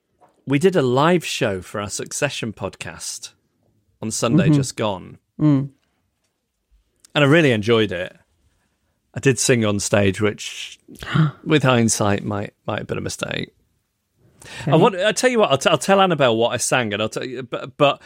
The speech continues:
Speaker 1: I'll just say, just in case you are either not caught up on Succession or you're planning on, um, watching it and you, you just haven't yet,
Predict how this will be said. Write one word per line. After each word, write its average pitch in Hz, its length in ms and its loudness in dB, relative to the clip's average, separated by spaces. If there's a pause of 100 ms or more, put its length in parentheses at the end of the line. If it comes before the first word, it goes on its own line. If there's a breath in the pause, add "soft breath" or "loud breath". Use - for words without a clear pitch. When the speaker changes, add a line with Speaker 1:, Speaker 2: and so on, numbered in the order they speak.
(180 loud breath)
Speaker 1:
I'll 131 100 0
just 139 220 -4
say, 131 180 4
just - 300 -6
in 151 80 -2
case 139 260 -2
you 135 220 0
are 131 340 4
either 131 320 0
not 135 300 -2
caught 139 280 0
up 135 140 0
on 110 140 0
Succession - 520 -6
or 110 80 0
you're 110 140 -2
planning 110 460 0
on, 104 360 0 (840 soft breath)
um, 104 540 0
watching 117 420 0
it 95 140 -2
and 104 180 -10
you, 113 120 -10
you 113 200 -6
just - 160 -8
haven't 101 240 -2
yet, 95 260 -4